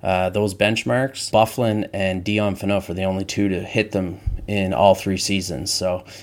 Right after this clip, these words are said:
he's definitely in a class of his own, uh, of what he can bring statistically.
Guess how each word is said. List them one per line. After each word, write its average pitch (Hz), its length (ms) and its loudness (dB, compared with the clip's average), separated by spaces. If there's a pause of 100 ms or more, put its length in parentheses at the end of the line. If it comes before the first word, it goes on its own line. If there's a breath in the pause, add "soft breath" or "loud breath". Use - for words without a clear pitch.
he's 104 180 -2
definitely 113 380 4
in 101 80 0
a 98 60 -2
class 98 420 4
of 101 60 -6
his 95 160 -4
own, 101 440 0 (220 loud breath)
uh, 95 320 2
of 98 160 -2
what 101 200 4
he 104 120 -2
can 98 220 0
bring 95 720 -2
statistically. - 840 -2